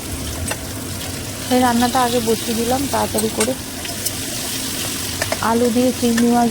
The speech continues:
দিয়ে তরকারিটা আমার শাশুড়ি ভীষণ ভালোবাসে, উনি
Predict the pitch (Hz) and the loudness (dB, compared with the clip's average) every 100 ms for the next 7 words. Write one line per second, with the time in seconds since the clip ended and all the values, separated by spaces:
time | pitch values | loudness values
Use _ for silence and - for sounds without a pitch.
0 | - 233 262 320 - - - - - - | 2 2 2 0 -6 -8 -8 -8 -8 -8
1 | - - 220 214 226 220 226 - - 208 | -6 0 0 2 2 2 0 -2 -2 0
2 | 214 - 214 202 226 226 226 - 214 208 | 0 0 -2 0 0 2 0 2 2 4
3 | 247 233 214 220 226 214 254 233 214 | 4 4 4 4 2 0 0 2 2